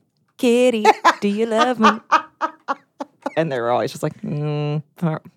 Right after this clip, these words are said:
Speaker 2: I
Speaker 1: mm."
Speaker 2: s-, I sang that to the cat after she got her summer haircut.
Speaker 1: Oh my God, Megan's cat got an amazing haircut.
Speaker 2: This, she looks fucked up. Um,
Speaker 1: She looks im-, incredible.
Speaker 2: I
Speaker 1: She's a glorious lioness.
Speaker 2: You need to see her in person,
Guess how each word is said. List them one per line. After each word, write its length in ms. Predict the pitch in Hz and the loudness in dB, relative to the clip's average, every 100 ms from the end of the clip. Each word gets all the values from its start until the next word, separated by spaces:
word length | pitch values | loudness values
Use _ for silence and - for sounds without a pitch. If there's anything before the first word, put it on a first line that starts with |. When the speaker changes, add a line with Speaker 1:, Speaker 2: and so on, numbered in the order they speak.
| - | 2
Speaker 2:
I 100 | 202 | 2
Speaker 1:
mm." 140 | 240 | 2
Speaker 2:
s-, 160 | 233 - - | -2 -4 0
I 120 | 180 | 2
sang 320 | 202 208 185 | 2 0 2
that 320 | 170 160 147 - | 2 0 0 -2
to 420 | 160 135 123 - | 0 2 0 -4
the 140 | 143 | -6
cat 320 | 143 147 117 - | -2 0 0 0
after 320 | 127 131 156 | -4 -2 -4
she 180 | 127 143 | -4 -2
got 260 | 123 117 - | -2 -2 -4
her 160 | 156 | -6
summer 360 | 139 - - - | -8 -8 -8 -8
haircut. 580 | - - - 139 135 - - | -6 -8 -6 -6 -6 -8 -6
Speaker 1:
Oh 60 | |
my 120 | 143 113 | -4 0
God, 200 | 123 117 | 0 0
Megan's 380 | 131 135 104 | 0 0 -2
cat 240 | - 117 - | -2 -2 0
got 160 | 127 | -2
an 80 | 127 | 0
amazing 960 | 156 185 190 240 233 208 185 165 147 143 | 2 4 2 2 2 2 2 0 0 0
haircut. 480 | 151 123 - 117 190 | 0 -2 -4 0 2
Speaker 2:
This, 340 | 190 190 - - | 2 0 -12 -6
she 200 | - 233 | 0 4
looks 520 | 226 196 - - - | 4 4 0 -16 -16
fucked 400 | - - - - | -6 -2 -2 -2
up. 280 | 82 107 - - | -2 -2 -8 -2
Um, 280 | 151 151 135 | 2 2 2
Speaker 1:
She 100 | 220 | 4
looks 220 | 539 571 | 4 4
im-, 180 | 220 147 | 0 2
incredible. 600 | 185 - 151 123 113 113 | 0 2 2 0 -4 0
Speaker 2:
I 340 | 240 262 220 185 | 4 4 4 4
Speaker 1:
She's 160 | 247 | 4
a 60 | 254 | 2
glorious 500 | 175 170 170 170 156 | 4 6 6 2 -2
lioness. 540 | 147 135 131 131 131 | -2 -2 -2 -2 0
Speaker 2:
You 120 | 269 | 2
need 220 | 269 247 220 | 4 2 0
to 140 | 202 | -4
see 160 | - 135 | -2 -2
her 160 | 131 | 0
in 100 | 120 | -2
person, 480 | 117 113 - 135 | -2 -6 -4 -4